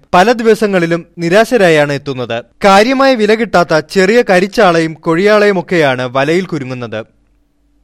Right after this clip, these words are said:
അല്പം അയല കുരുങ്ങുന്നവരാണ് ഭാഗ്യവാന്മാർ. ജനുവരി ആദ്യം മുതലേ മത്സ്യലഭ്യത കുറവായിരുന്നു.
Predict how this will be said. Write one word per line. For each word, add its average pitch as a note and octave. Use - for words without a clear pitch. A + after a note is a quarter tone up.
അല്പം F#3+
അയല G3
കുരുങ്ങുന്നവരാണ് G3
ഭാഗ്യവാന്മാർ. C3
ജനുവരി A#3
ആദ്യം A3+
മുതലേ F#3+
മത്സ്യലഭ്യത F3+
കുറവായിരുന്നു. C3+